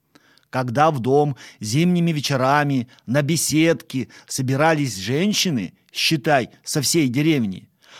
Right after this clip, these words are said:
Андрейке не разрешалось играть в шумные игры, поэтому он, как правило, возился со своей лошадкой.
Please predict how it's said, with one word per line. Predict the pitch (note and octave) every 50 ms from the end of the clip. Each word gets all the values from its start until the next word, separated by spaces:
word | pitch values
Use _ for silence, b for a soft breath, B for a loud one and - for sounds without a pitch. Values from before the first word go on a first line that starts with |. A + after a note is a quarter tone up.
| B B
Андрейке | B C3+ C3+ C3+ C3+ D#3+ A3 B3 B3+ A3+ - - A#2 F#2+ D#2+ B B B B B
не | A#2+ D3+ G3+
разрешалось | A#3 A3+ A3 A3+ B3 - - E3+ C#3+ C3+ C#3 C#3 C3+ - -
играть | C#3 B2 A#2 C#3 C#3 C3 B2
в | -
шумные | - C3+ C3 B2+ B2+ B2+ B2+ B2 B2 A#2+
игры, | A2+ G2 A2+ G#2+ F#2+ F#2+ - b b b
поэтому | b B2+ C3+ C#3 - C#3 C#3 C#3 C3 C#3
он, | D#3 E3+ F#3 F3
как | - D#3+ C3+ -
правило, | - C#3+ D3+ D3 C#3+ C3+ B2+ B2 A2+ G#2+ G2 - B B B B
возился | - B2 B2+ A#2 G2 A2+ D3+ F#3 G#3 - - E3
со | D3 - - C3+
своей | - - A#2+ A2+ A#2+ C3 C3 C3
лошадкой. | B2+ B2+ A#2 - A#2 G#2 G#2 G2+ - - - F2+ F2+ F2 -